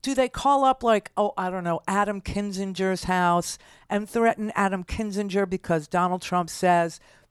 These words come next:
Adam Kinzinger needs to, uh, you know, uh, uh, uh, be exposed as, as a front-runner phony or as a hater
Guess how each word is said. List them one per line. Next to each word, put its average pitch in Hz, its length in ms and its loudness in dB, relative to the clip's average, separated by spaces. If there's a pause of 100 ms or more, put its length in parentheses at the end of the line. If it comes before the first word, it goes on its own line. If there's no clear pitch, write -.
(720)
Adam 175 260 2
Kinzinger 185 680 0
needs 170 360 -4
to, 175 260 0
uh, 165 80 6
you 156 180 2
know, 151 200 4
uh, 147 260 0
uh, 139 160 -2
uh, 143 120 -4
be 160 360 0
exposed 175 720 2
as, 151 180 2
as 123 220 -2
a 131 60 -8
front-runner 160 540 -4
phony 214 520 2 (280)
or 175 280 6
as 151 200 0
a 135 40 -2
hater 214 640 4